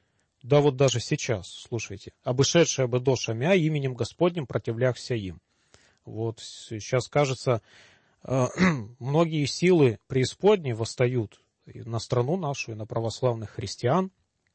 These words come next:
Сколько бед у нас сегодня. И мы тоже можем сказать: "Обышедшие обыдошами", то есть "Окружили меня, но именем Господним противляхся им".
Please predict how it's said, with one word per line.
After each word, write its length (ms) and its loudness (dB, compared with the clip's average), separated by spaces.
Сколько 440 0
бед 320 2
у 40 -14
нас 220 -14
сегодня. 540 -8
И 60 -14
мы 160 -8
тоже 240 2
можем 320 0
сказать: 440 -4
"Обышедшие 580 2
обыдошами", 680 4
то 100 -8
есть 200 -10
"Окружили 580 6
меня, 520 -6
но 260 -2
именем 460 2
Господним 600 0
противляхся 760 -4
им". 320 -16